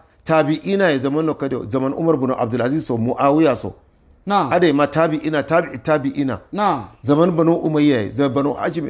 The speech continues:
Speaker 1: duk so luran no hidima sarina.
Speaker 2: Na'am.
Speaker 1: Luran andero gozu kado. Kattu luran no gayi.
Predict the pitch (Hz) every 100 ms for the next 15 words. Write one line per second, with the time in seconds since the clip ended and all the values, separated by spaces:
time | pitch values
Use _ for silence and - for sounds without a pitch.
0 | 110 160 - 175 135 123 123 139 117 101
1 | 123 123 120 113 104 101 - _ 175 214
2 | 151 95 - _ _ _ _ _ _ _
3 | _ _ - 104 120 123 143 131 - -
4 | 107 104 110 120 101 107 101 - 95 90
5 | - _ _ _ _ _ _ _ - 110
6 | - 135 131 110 104 117 101 90 95 104
7 | 90